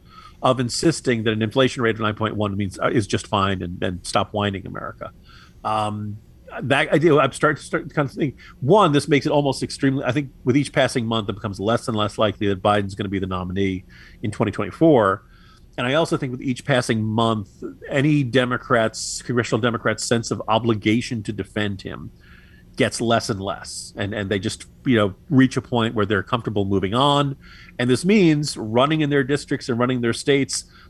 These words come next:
and echoing the sense, "Yeah, things are really terrible. That's why I wanna pass this, that, and the other thing." Um,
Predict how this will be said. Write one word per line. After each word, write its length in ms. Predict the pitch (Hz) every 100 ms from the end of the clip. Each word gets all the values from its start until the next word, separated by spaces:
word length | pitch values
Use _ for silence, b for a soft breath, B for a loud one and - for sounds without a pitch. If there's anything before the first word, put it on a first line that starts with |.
| - -
and 300 | 123 127 127
echoing 520 | 175 196 170 127 101
the 60 | 107
sense, 280 | - 107 151
"Yeah, 240 | 220 139
things 180 | 180 165
are 80 | 147
really 180 | 160
terrible. 420 | 139 147 120 95 98
That's 160 | 120
why 120 | 123
I 40 | 117
wanna 160 | 113
pass 260 | 101 113 -
this, 160 | 110 -
that, 200 | 117 95
and 80 | -
the 100 | 92
other 120 | 92
thing." 180 | - - - b b b
Um, 500 | 101 101 95 95